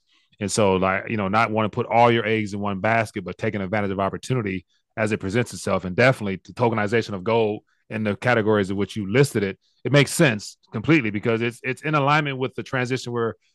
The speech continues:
we're making into a digital world, but then also being able to link something real into that world should give people comfort. So depending on your strategy, whatever, that's where it's,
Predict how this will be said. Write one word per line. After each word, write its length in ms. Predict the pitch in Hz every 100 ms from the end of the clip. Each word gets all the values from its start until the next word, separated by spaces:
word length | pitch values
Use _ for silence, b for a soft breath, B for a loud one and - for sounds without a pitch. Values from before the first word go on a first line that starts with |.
| _
we're 120 | 120
making 480 | 110 131 - 120 107
into 340 | 113 113 123
a 240 | 107 104 98 _ _ _ -
digital 340 | 135 131 117
world, 380 | 120 139 101 92
but 60 | 107
then 120 | 117
also 460 | 135 139 117 107 98
being 140 | 120 120
able 120 | 107
to 120 | 107
link 280 | 104 127 -
something 360 | - 127 110 107
real 340 | 104 123 117
into 340 | 120 113 - 160
that 200 | 143 101
world 360 | 104 101 104 - _ _ _ _ _ -
should 220 | - 151
give 200 | 151 147
people 200 | 151 120
comfort. 440 | - 151 120 92
So 340 | 95 123 113 104 _ _ _ _ _ b b _ -
depending 320 | 117 156 156
on 80 | 143
your 100 | 139
strategy, 400 | - 135 131 131
whatever, 400 | 123 127 123 120
that's 200 | 123 -
where 160 | 120
it's, 120 | 117